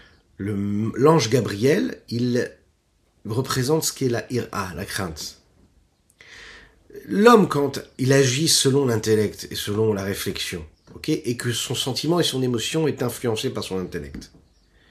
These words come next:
alors à ce moment-là, il est au plus haut niveau de ce que l'homme peut être. Rabbi Shlomo Zalman vient nous dire qu'en fait, quelque chose de très très fort,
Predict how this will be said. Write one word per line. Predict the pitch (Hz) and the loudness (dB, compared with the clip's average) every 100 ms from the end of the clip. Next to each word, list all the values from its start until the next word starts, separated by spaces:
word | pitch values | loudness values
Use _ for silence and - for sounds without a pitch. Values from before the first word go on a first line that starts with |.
| _ _ _ _ | _ _ _ _
alors | 170 214 123 | -6 -2 -2
à | |
ce | - 101 | -2 -4
moment-là, | 92 80 - 76 | -6 -6 -10 -12
il | 87 85 | -10 -10
est | 90 - | -12 -12
au | 92 | -14
plus | - 95 - | -12 -14 -8
haut | 113 | -4
niveau | 120 185 349 - - _ _ _ _ - | 0 4 4 4 -2 _ _ _ _ -16
de | 90 | -14
ce | - | -12
que | 92 | -10
l'homme | 87 87 | -8 -8
peut | - - | -8 -8
être. | - - - - _ _ _ _ - _ _ _ _ _ _ _ | -10 -14 -20 -20 _ _ _ _ -20 _ _ _ _ _ _ _
Rabbi | 113 190 | -4 -2
Shlomo | - 131 | -2 0
Zalman | 117 143 139 | 2 2 0
vient | 107 | -2
nous | 98 | -2
dire | 104 135 - | -2 -2 -4
qu'en | - | -10
fait, | - 127 98 - - - - _ _ - _ _ | -6 -4 -4 -8 -18 -20 -20 _ _ -20 _ _
quelque | - | -16
chose | - 85 | -12 -10
de | 87 | -10
très | - | -10
très | - 80 | -10 -10
fort, | 90 90 | -10 -12